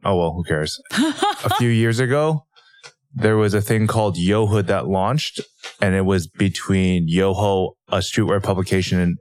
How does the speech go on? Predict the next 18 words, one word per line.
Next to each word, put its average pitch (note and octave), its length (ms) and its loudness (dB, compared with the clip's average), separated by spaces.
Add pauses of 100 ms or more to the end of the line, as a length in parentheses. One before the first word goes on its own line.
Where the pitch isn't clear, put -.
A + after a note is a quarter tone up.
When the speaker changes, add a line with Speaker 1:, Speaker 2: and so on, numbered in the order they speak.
Speaker 1:
in F2+ 180 2
China, F2+ 540 -2 (100)
and F#2+ 220 0
it F#2 60 2
was F#2 400 0 (220)
done B2 220 2
in D3 100 0
conjunction A#2 440 2
with G2 180 0
Edison F#2+ 340 0
Chen. F2+ 420 -2 (200)
For G2 360 0
those F#2+ 180 0
unfamiliar, F#2 580 0
he's F#2 460 -2 (100)
a A2 80 0
pretty B2 260 0
well-known G2 800 0